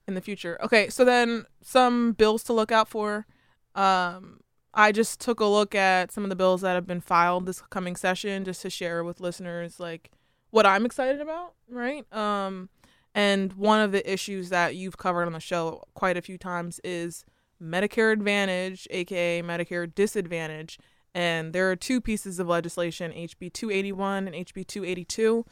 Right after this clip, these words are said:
which Representative Paul Bombach has led the charge on. And,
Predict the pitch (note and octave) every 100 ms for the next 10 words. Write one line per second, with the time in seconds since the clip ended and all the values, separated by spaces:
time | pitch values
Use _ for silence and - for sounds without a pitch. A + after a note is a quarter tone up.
0 | _ _ _ F#3 F3+ F3+ F#3+ F#3 F#3+ F3+
1 | F3 F#3+ F3+ E3 D#3+ F3 E3+ E3+ F3 E3
2 | E3 E3+ - E3 E3 E3 D#3+ D#3 D#3 -
3 | _ _ E3+ F3 D#3+ D#3+ D#3+